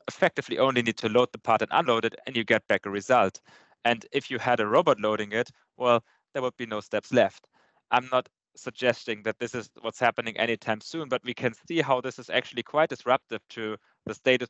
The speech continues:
quo as it currently is, and how technology is bringing in efficiency and productivity increases, and hopefully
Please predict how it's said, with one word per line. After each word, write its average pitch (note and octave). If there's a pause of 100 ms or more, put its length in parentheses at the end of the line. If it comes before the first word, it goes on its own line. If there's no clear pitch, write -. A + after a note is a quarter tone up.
quo A2+
as A2
it G#2+
currently G#2
is, B2+ (380)
and A2+
how A#2+
technology B2
is A#2 (1080)
bringing D3
in A#2+
efficiency B2+
and A2+
productivity A#2+
increases, A2 (320)
and A2
hopefully A#2